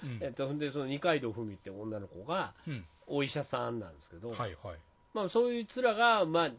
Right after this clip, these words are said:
Speaker 2: モンゴルの警察に目つけられると。
Speaker 1: うん。
Speaker 2: 追いかけられると。
Speaker 1: うん。
Speaker 2: みんなで逃げると。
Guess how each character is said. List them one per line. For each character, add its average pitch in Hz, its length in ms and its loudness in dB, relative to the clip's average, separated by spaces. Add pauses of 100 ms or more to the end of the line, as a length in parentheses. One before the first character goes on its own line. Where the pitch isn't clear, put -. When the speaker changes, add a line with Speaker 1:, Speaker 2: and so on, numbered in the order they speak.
Speaker 2:
モ 170 220 8
ン 175 80 8
ゴ 156 140 6
ル 139 80 0
の 123 100 0
警 143 240 2
察 135 320 -6
に 120 220 -4
目 135 240 0
つ - 100 -14
け 107 80 -4
ら 87 100 -10
れ 85 60 -16
る 90 220 -16
と。 82 100 -14 (960)
Speaker 1:
う - 40 -6
ん。 135 140 -2
Speaker 2:
追 139 80 2
い 135 300 0
か 131 140 -8
け 120 100 -4
ら 117 120 -4
れ 117 80 -4
る 123 160 -8
と。 - 100 -10 (260)
Speaker 1:
う 135 40 -6
ん。 117 80 -8 (320)
Speaker 2:
み 120 120 -4
ん 127 40 -6
な 143 140 2
で 120 100 -4
逃 107 120 -6
げ 95 80 -10
る 107 120 -10
と。 - 120 -6